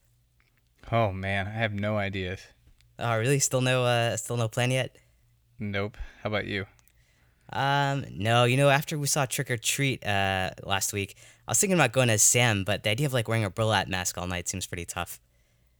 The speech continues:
Speaker 1: Could get itchy.
Speaker 2: Yeah, it would get itchy. I really think these villains need to pick, uh, more, like, convenient, um, uh,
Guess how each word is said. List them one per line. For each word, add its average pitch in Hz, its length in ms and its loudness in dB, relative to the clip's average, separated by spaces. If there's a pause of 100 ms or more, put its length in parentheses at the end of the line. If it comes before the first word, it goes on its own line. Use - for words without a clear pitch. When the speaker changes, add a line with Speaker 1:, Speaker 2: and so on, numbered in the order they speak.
(300)
Speaker 1:
Could 95 160 -10
get 92 160 -10
itchy. - 320 -12 (720)
Speaker 2:
Yeah, 90 240 -2 (100)
it - 60 -12
would 90 140 -10
get 90 120 -8
itchy. 90 260 -10 (280)
I 123 60 0
really 233 160 0
think 185 200 -2
these 120 180 0
villains 117 280 2
need 113 60 0
to 104 80 0
pick, 107 320 -4
uh, 92 180 2
more, 98 320 0
like, 90 340 -4
convenient, 95 640 -4
um, 85 380 -4 (540)
uh, 87 280 -2